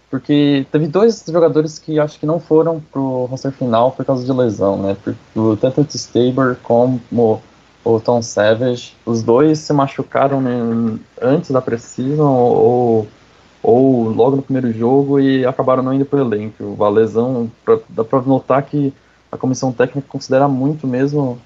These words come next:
os jogos da pré-temporada, porque se for comparar quem, quanto quem jogou melhor, eu acho que o Josh Johnson realmente jogou melhor que o Tom Savage, apesar de não ter treinado, e ele foi. Então,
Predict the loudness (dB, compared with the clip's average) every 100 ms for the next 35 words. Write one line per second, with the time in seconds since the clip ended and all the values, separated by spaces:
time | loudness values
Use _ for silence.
0 | _ -10 2 2 4 0 0 -6 2 2
1 | 2 -2 -4 -8 -8 -4 -4 -6 _ _
2 | _ _ _ -20 -2 -2 0 -2 0 2
3 | 0 -2 -6 -6 -6 -8 -8 -6 -2 0
4 | 0 0 0 2 2 2 0 -2 _ -4
5 | -2 -2 -2 -2 0 0 -2 0 0 2
6 | -4 -2 -2 0 2 2 4 2 0 -10
7 | -8 -6 -4 0 0 -2 _ _ _ _
8 | -6 -2 0 2 2 0 -4 -4 -4 -2
9 | -2 0 -2 -6 _ -6 0 0 0 0
10 | 2 2 0 -2 -2 -2